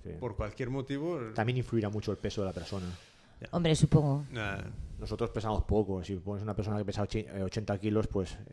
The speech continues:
Speaker 1: lo debe notar más.
Speaker 3: Claro. Los saltos.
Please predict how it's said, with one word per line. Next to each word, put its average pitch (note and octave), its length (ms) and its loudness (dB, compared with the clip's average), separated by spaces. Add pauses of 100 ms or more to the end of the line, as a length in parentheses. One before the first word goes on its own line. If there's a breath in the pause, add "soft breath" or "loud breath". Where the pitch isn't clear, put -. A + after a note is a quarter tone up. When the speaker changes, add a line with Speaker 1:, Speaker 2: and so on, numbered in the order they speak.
(120)
Speaker 1:
lo G2+ 140 0
debe G2+ 200 0
notar E2+ 260 -6
más. E2 300 -10 (720 soft breath)
Speaker 3:
Claro. D3 260 0 (680)
Los D3+ 200 2
saltos. D3+ 460 -2